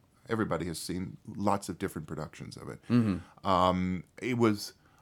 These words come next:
Speaker 1: I would say the, the best word to, to use was, it was clean. It was,
Speaker 2: Mm.
Speaker 1: uh, uh, you know, uh, things went r-, one right into the other. Uh, the caliber of people who were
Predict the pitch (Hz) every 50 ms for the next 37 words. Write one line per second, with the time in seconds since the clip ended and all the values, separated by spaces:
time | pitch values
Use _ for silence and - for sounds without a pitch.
0 | _ - 107 113 117 117 110 - - 120 104 101 98 98 95 90 78 - 90 85
1 | 80 104 104 104 - - 87 87 92 87 - - 92 87 85 - - 90 85 92
2 | 90 - - 85 82 - - - 98 - - - 90 - - - - - - -
3 | 107 104 98 92 82 80 80 71 - - - - _ - 98 78 78 92 98 92
4 | 87 87 - - 110 107 104 98 92 87 90 87 87 87 85 - _ _ _ _
5 | _ _ _ _ _ _ _ _ _ - - 92 90 90 90 90 92 69 58 -
6 | - 67 - - 117 - - - - - - - - 135 127 - 110 113 - -
7 | - - - - - - - 113 113 113 98 - 101 95 98 92 - - - -
8 | - - - 85 - - 82 82 - - 104 101 95 95 - - - - - 90
9 | 92 104 110 110 104 98 92 95 95 98 98 98 101 104 104 95 95 - - 95
10 | 92 85 90 87 90 87 85 85 _ _ _ _ _ _ _ _ _ - 87 85
11 | 80 90 - - - - - 120 113 110 104 104 95 92 92 90 87 - - -
12 | 95 92 90 87 85 - - - _ - - - 95 - - 87 87 80 - -
13 | 90 90 82 78 78 82 78 73 78